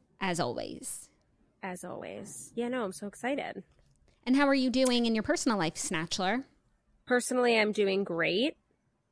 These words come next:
Speaker 2: Can't complain.
Speaker 1: So good.
Speaker 2: Yeah.
Speaker 1: How's your other podcast going?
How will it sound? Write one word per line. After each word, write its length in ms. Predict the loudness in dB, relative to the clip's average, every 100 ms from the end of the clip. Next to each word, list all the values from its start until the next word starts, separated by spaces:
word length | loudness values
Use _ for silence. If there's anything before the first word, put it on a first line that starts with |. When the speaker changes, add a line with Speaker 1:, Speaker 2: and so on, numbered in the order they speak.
| _ -4
Speaker 2:
Can't 220 | -2 -2
complain. 640 | -6 -4 -2 0 -2 -4 -10 _ _ _ _ _ _ _ _
Speaker 1:
So 320 | -8 -6 -2
good. 440 | -2 0 0 0 -2 _ _ _ _ _ -12
Speaker 2:
Yeah. 340 | -8 -6 -2
Speaker 1:
How's 200 | 0 2
your 140 | 4 4
other 200 | 2 0
podcast 560 | 0 -4 -2 -4 -2
going? 380 | -2 -2 -2 -2